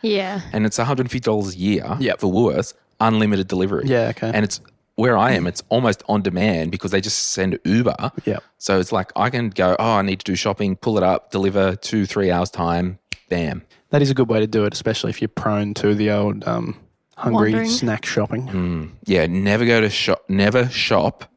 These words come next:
Speaker 2: hungry
Speaker 3: No.
Speaker 2: 'cause you'll
Speaker 1: Yeah.
Speaker 2: buy
Speaker 3: Or, or without
Speaker 2: so
Speaker 3: a
Speaker 2: much
Speaker 3: list.
Speaker 2: crap.
Speaker 3: Always have a
Speaker 2: Or,
Speaker 3: list.
Speaker 2: yeah.
Speaker 1: Yeah.
Speaker 3: Always.
Speaker 2: You know, I always used to say there's three things you need to do before you go shopping. Have a list, eat,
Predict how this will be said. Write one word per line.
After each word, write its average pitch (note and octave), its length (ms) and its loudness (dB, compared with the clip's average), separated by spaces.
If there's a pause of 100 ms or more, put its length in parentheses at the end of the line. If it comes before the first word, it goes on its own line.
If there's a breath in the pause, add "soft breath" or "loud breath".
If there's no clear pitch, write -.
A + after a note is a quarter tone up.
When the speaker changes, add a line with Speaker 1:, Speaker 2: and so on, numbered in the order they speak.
(180)
Speaker 2:
hungry F2 640 -4 (120)
Speaker 3:
No. G#2 180 -6
Speaker 2:
'cause F#2 140 -6
you'll F#2+ 180 -2
Speaker 1:
Yeah. G#3+ 160 -6
Speaker 2:
buy G2+ 320 4
Speaker 3:
Or, C3+ 100 2
or C3+ 60 2
without A#2+ 260 0
Speaker 2:
so A2 80 0
Speaker 3:
a G2 80 0
Speaker 2:
much F#2+ 120 0 (120)
Speaker 3:
list. - 160 -6
Speaker 2:
crap. F2 180 -2
Speaker 3:
Always G2+ 340 2
have G2+ 140 4
a - 40 0
Speaker 2:
Or, - 20 -2
Speaker 3:
list. - 180 -8
Speaker 2:
yeah. F#2 140 -2 (240)
Speaker 1:
Yeah. G3 220 -10 (340)
Speaker 3:
Always. - 440 -4
Speaker 2:
You B2+ 60 -2
know, D3+ 140 4
I B2 200 4
always A#2 280 2
used G2+ 160 -4
to - 40 -6
say G2+ 200 2
there's F#2 220 -2
three C#3+ 320 -2
things A2+ 300 -4
you G#2 60 -2
need F#2+ 180 -4
to - 60 -10
do F#2 280 2
before G2 320 0
you F2+ 60 2
go E2 140 2
shopping. D2+ 420 -4 (640 loud breath)
Have A#2 240 2
a B2+ 40 4
list, F#2+ 420 0 (500)
eat, - 420 -2